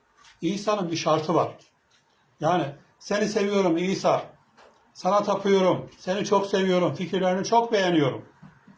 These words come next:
demekle İsa'nın dostu olunmuyor. Nasıl olunuyor? İsa'nın fikirlerini benimseyip yaşamına uygularsan, onun buyruklarını yaparsan Tanrı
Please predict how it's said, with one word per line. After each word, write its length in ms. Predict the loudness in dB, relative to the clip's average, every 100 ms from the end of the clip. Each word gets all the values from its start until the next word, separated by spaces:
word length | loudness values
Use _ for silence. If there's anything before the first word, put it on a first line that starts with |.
| _ _ _ _ -6
demekle 560 | -2 0 -2 -2 0
İsa'nın 460 | 0 0 0 0 2
dostu 340 | 0 0 0
olunmuyor. 680 | -2 0 0 2 4 2 0 -4 -16 -20 _ _ _ _ -20 -2
Nasıl 220 | 0 4
olunuyor? 420 | 4 6 4 2 -2 -12 _ _ _ _ _ _ _ _ _ -4
İsa'nın 540 | -2 0 0 0 -2
fikirlerini 800 | -4 -6 -2 0 2 2 -2 -2
benimseyip 680 | 0 0 0 -4 -4 -6 -6
yaşamına 460 | -4 0 0 0
uygularsan, 920 | 0 2 2 4 2 0 0 0 -2 -8 -18 _ _ _ -20 -20 -20 -20 -20 _ _ -20 _ -20 _ -4
onun 440 | 0 0 -2 0
buyruklarını 580 | 2 4 2 2 2 2
yaparsan 960 | 0 -2 0 0 0 0 0 2 0 -4 -14 -20 -20 -20 -6
Tanrı 540 | 0 2 4 4 2